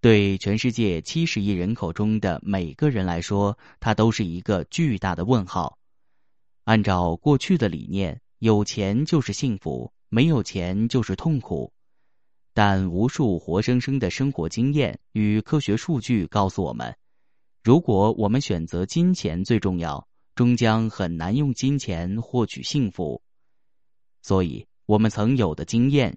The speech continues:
与观念都错了。虽然我们自以为是地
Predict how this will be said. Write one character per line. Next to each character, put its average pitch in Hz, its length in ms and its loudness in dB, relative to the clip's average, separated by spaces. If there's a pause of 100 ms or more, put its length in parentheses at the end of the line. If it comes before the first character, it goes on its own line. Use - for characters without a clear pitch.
(100)
与 95 120 -4
观 120 260 2
念 135 400 -2
都 107 180 2
错 113 340 -2
了。 - 200 -10 (500)
虽 185 180 4
然 101 360 0
我 101 120 0
们 104 120 -2
自 156 220 -2
以 87 120 -4
为 73 220 -6
是 127 300 0
地 62 240 -8